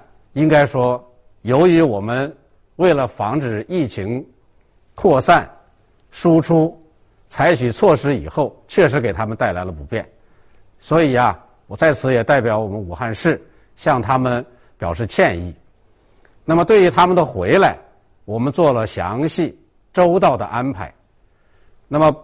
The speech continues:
现在从国外回来的，基本都要采用包机的形式。那么到机场以后，我们会对他们进行一个体温的监测，然后用交通工具把每一个人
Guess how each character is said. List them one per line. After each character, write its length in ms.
现 220
在 260
从 340
国 240
外 200
回 240
来 140
的， 180
基 180
本 220
都 80
要 120
采 220
用 240
包 160
机 200
的 100
形 240
式。 180
那 120
么 120
到 160
机 220
场 220
以 100
后， 260
我 140
们 140
会 280
对 140
他 140
们 100
进 180
行 160
一 120
个 100
体 260
温 160
的 120
监 260
测， 260
然 240
后 300
用 180
交 160
通 180
工 200
具 280
把 160
每 180
一 80
个 140
人 280